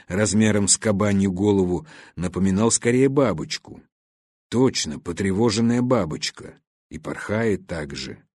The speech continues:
и такая же непостижимо красивая. Плохо дело угрюмой,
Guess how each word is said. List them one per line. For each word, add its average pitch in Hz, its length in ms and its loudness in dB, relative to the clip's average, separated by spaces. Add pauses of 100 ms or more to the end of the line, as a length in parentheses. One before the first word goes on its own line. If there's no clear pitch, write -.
(260)
и 85 80 -8
такая 98 340 0
же 95 140 0
непостижимо 98 680 0
красивая. 90 800 -4 (640)
Плохо 104 400 2
дело 101 320 2
угрюмой, 92 800 2